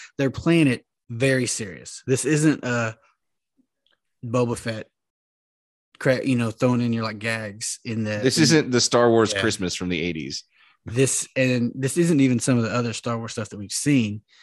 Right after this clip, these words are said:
Speaker 1: It takes its, even, even Kenobi to some extent, you know, it's, it's taking itself, like, we're telling a serious story about the rebellion.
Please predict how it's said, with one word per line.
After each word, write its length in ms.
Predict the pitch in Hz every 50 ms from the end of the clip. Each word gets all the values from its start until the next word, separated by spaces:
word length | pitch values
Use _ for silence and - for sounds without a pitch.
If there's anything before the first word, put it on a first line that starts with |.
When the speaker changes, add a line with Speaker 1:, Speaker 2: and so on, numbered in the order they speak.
| _ _ _ _ _
Speaker 1:
It 120 | - 123 110
takes 280 | - 143 131 - -
its, 340 | 127 113 - - - - - _
even, 300 | - 143 143 143 139 135
even 280 | - - 156 151 151 127
Kenobi 360 | - - 127 135 139 127 117
to 40 | 107
some 280 | - - - 131 127 123
extent, 400 | 113 - - - 117 110 104 -
you 100 | 104 104
know, 260 | 101 101 98 101 107 - _ - - - - - _ _ _ _ _ _ _ _ _ -
it's, 260 | 127 120 - - -
it's 220 | 87 131 - -
taking 200 | - 147 123 123 123
itself, 280 | 113 - 123 117 104
like, 140 | 113 110 107
we're 140 | 107 123 127
telling 280 | - 151 143 135 127
a 60 | 110 101
serious 580 | - - - - - 123 123 123 123 120 113
story 680 | - - - - - 107 90 - - 58 - 120 - _ _ _ _ _ _
about 300 | 120 110 104 104 101 107 - _ _ _ _ _ _ _ _ _ _ _ _ _ _ _ _ _ _ _ _ _ _ _ _ _ _ _ _ _ _ _ _ _ _
the 220 | 123 117 117 110
rebellion. 640 | 107 107 98 98 104 85 65 57 53 52 - -